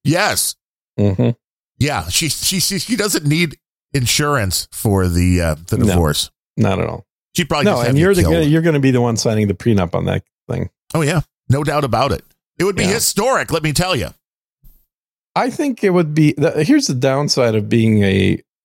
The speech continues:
Speaker 2: ultra rich person, but probably even more so an ultra rich woman, is that you have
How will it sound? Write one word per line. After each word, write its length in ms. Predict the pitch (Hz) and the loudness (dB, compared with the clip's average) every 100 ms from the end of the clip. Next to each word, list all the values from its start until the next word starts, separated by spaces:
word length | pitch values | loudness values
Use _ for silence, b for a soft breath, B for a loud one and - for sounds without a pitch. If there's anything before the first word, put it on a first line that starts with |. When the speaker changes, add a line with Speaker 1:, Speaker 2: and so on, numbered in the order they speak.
| _ - | _ -4
Speaker 2:
ultra 340 | 131 - 117 | -2 0 2
rich 380 | 104 104 - - | 4 2 0 -4
person, 520 | 131 117 - 139 156 131 | -2 -2 0 0 2 0
but 260 | 104 - _ - | -2 -2 _ -2
probably 260 | 208 156 | 0 2
even 200 | 113 104 | 0 2
more 160 | 104 113 | 2 0
so 180 | - 113 | 0 0
an 80 | 104 | 2
ultra 280 | 101 - 101 | 0 0 0
rich 260 | 95 - | -2 -2
woman, 440 | 117 143 117 95 110 _ _ _ _ _ _ - | -2 0 0 -2 -6 _ _ _ _ _ _ -2
is 240 | 135 123 | -2 0
that 420 | 131 123 120 - - | 2 2 0 -4 -2
you 200 | 127 160 | 2 4
have 360 | 156 135 117 | 2 0 -2